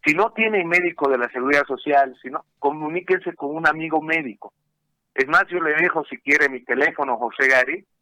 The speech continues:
para que, porque sí lo han hecho también en Santa Cruz, grandes profesionales de Santa Cruz que han puesto su teléfono para absorber,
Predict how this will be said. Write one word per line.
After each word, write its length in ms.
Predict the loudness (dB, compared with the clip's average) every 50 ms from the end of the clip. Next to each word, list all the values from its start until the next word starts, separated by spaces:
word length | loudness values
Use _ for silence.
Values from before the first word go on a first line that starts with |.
| _ _ _ _
para 260 | 2 4 4 4 2
que, 300 | 2 2 0 0 -2 -2 -6 -16 -10 -6
porque 260 | -4 -4 -4 -4 -4 0
sí 80 | 2 2
lo 100 | 4 4
han 100 | 4 4
hecho 240 | 4 2 2 -2 -4
también 340 | -2 -2 -2 -2 -2 -2 -2
en 80 | -2
Santa 240 | -2 -4 -4 -4 -4
Cruz, 180 | -6 -6 -4 0
grandes 420 | 2 4 4 4 2 -2 -4 -4
profesionales 720 | _ -10 -8 -8 -8 -8 -6 -2 2 2 2 2 2 -2 -4
de 80 | -6
Santa 260 | -6 -6 -6 -4 -4 -4
Cruz 200 | -2 -2 -2 0
que 80 | 0 0
han 100 | 0 0
puesto 240 | 0 -2 -2 -4 -8
su 120 | -14 -8
teléfono 280 | -4 -2 -2 -2 -2 -2
para 240 | 0 2 2 0 0 _ _ _ _ _ _ 2
absorber, 720 | 2 2 2 0 -4 -4 -2 2 2 2 2 2 0 -6